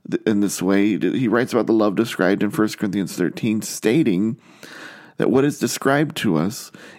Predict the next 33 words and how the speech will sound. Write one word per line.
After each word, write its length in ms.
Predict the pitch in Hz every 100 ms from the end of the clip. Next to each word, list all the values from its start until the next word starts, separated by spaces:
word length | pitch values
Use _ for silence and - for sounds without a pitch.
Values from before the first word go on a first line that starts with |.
| _
is 260 | 113 104 -
the 80 | 110
pure 440 | - 117 139 139
opposite 480 | 101 165 135 - 110
of 120 | 110
worldly 520 | 107 120 127 117 98
love. 500 | 85 73 50 - - - _ _ _ _ -
So 100 | -
First 300 | - 120 -
Corinthians 560 | 131 127 127 101 - -
thirteen, 540 | - 117 - 135 139 135 - - -
it's 140 | - -
the 120 | 113
opposite 320 | 123 131 131
of 100 | 113
worldly 300 | 123 123 101
love. 200 | 90 82
And 80 | 120
I 40 |
think 140 | 180 180
we 100 | 127
get 300 | 101 101 -
that, 260 | 73 107
but 140 | - -
then 120 | 147
he 100 | 143
goes 260 | 135 135
on 240 | 135 131 120 - - -
to 100 | 117
describe 440 | 123 - 131 127
what 100 | 107
that 180 | 113 76
means, 480 | 139 139 110 101